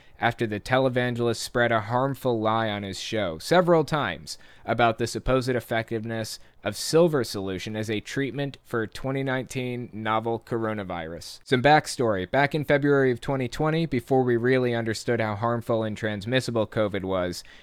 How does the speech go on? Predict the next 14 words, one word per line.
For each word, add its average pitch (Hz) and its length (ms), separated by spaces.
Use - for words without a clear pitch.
Bakker 131 460
began 120 400
selling 113 500
silver 139 460
solution 95 540
as 98 180
a 104 140
cure 147 720
for 123 160
the 117 120
coronavirus, 98 800
saying 135 360
the 127 60
solution 123 640